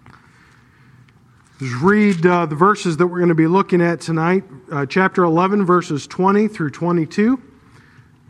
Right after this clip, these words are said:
Uh, excuse, yeah, twenty through twenty-two. "By faith, Isaac blessed Jacob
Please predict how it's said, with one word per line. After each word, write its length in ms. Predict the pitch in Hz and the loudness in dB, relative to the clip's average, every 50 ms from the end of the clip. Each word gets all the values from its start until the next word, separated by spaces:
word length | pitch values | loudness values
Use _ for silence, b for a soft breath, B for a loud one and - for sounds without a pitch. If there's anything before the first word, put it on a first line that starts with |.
| _ _ - - | _ _ -14 -10
Uh, 120 | 151 147 | -8 -8
excuse, 340 | 135 - - - 202 190 170 - | -8 -8 -4 -2 -2 -2 -2 -2
yeah, 180 | - 156 139 117 | -2 -2 -2 -4
twenty 380 | 113 - - 190 196 208 214 202 | -6 -4 0 2 2 2 2 0
through 180 | 208 196 180 | 0 -2 -4
twenty-two. 540 | - - 185 185 180 175 165 - 202 208 208 | -2 -2 -2 -2 -2 -2 -2 -2 -2 -2 -2
"By 200 | 165 156 160 160 | -2 -2 -2 -2
faith, 400 | 156 - 220 233 254 247 240 - - - | 0 0 0 0 0 -2 -4 -8 -8 -2
Isaac 520 | 160 165 180 196 208 196 190 233 247 240 - - - b b b b b b b b b | 0 2 2 2 2 0 0 0 -2 -2 -6 -18 -20 b b b b b b b b b
blessed 380 | 165 185 185 175 - - - | 0 0 0 0 -4 -8 -6
Jacob 500 | - 175 180 196 220 214 - 247 247 240 | 0 2 2 2 2 2 2 0 0 0